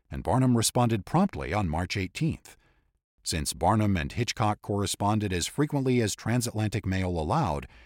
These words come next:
Hitchcock would undoubtedly have informed Barnum if he knew that Taylor was unwell and could no longer manage the Baltimore Museum. While we have been unable at this point to learn the cause of Alanson Taylor's death, probate court documents about the settling of his estate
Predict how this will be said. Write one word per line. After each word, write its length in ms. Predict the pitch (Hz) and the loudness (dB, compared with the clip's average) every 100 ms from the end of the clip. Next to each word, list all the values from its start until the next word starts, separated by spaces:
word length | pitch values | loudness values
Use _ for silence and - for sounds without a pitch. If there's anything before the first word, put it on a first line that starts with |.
| _ - | _ -2
Hitchcock 480 | 202 - 160 156 | 0 2 2 2
would 140 | 143 147 | 2 4
undoubtedly 640 | 139 117 165 156 67 71 | 4 4 2 2 -2 -4
have 160 | 107 113 | -2 0
informed 480 | 110 - 180 185 101 | 0 2 4 4 4
Barnum 420 | 113 117 113 113 | 4 4 4 2
if 120 | 117 | -2
he 100 | 135 | 2
knew 280 | 104 104 131 | 4 4 4
that 180 | 139 - | 2 -2
Taylor 340 | 110 110 110 | -2 0 0
was 220 | 107 107 107 | 0 0 2
unwell 580 | 110 110 147 73 - _ _ - | 0 0 -2 -4 -8 _ _ -12
and 160 | 69 | -10
could 140 | 69 65 | -8 -2
no 140 | 98 | 0
longer 360 | 107 98 98 95 | 2 0 0 0
manage 440 | 82 90 92 85 | 0 -2 -4 -6
the 100 | 90 | -6
Baltimore 420 | 80 76 76 76 | -4 -6 -4 -6
Museum. 460 | 76 73 117 104 - _ _ _ _ _ _ _ - | -4 -4 -2 -4 -6 _ _ _ _ _ _ _ -2
While 260 | 123 202 233 | 2 4 6
we 140 | 196 | 6
have 160 | 156 127 | 4 4
been 200 | 127 113 | 2 4
unable 480 | 143 170 139 123 120 | 4 6 6 4 4
at 200 | 110 90 | 0 2
this 180 | 165 - | 2 2
point 380 | 85 64 58 - | -4 -6 -8 -6
to 100 | 80 | -2
learn 240 | 104 117 | 2 4
the 100 | 95 | 2
cause 440 | - 104 107 117 | 0 0 2 2
of 100 | 101 - | 0 -2
Alanson 460 | 90 110 104 104 92 | -2 0 0 0 -2
Taylor's 400 | 95 85 73 71 | -2 -2 -4 -2
death, 420 | 113 98 55 - _ _ _ - | -2 -2 -4 -12 _ _ _ 0
probate 380 | 190 202 175 | 4 6 4
court 280 | - 143 98 | 4 2 4
documents 520 | 117 151 - 117 113 | 2 2 4 2 4
about 220 | 117 107 101 | 2 2 2
the 80 | |
settling 420 | 98 127 127 113 101 | 0 2 2 4 2
of 120 | 92 | 0
his 160 | 85 | -2
estate 600 | 85 - 175 123 71 - | -2 0 2 2 0 -8